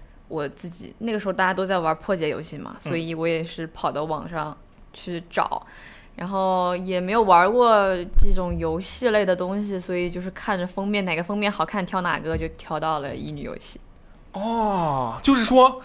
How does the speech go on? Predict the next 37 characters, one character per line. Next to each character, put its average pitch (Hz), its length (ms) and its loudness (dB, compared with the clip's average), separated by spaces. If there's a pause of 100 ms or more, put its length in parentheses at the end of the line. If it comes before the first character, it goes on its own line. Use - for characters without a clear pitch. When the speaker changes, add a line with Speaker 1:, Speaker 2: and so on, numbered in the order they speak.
(160)
Speaker 2:
你 147 140 4
拿 147 160 8
到 226 100 8
了 220 60 8
一 214 80 0
台 202 160 6
P 214 120 0
S 214 140 6
P， - 260 -6 (120)
然 147 160 6
后 214 80 4
你 127 80 -4
去 190 120 -4
找 131 140 2
游 113 100 -2
戏， 117 280 -6 (560)
你 165 160 4
再 170 500 6
随 185 160 4
便 233 140 8
找， 113 260 2
然 151 140 8
后 180 260 6
找 151 160 8
到 190 100 8
的 185 60 6
第 - 160 2
一 165 60 4
款 123 180 0
游 120 80 -4
戏 135 260 -8
就 170 140 0
是 127 240 -2
乙 143 140 -2
女 143 80 -4
游 110 120 -8
戏。 110 220 -12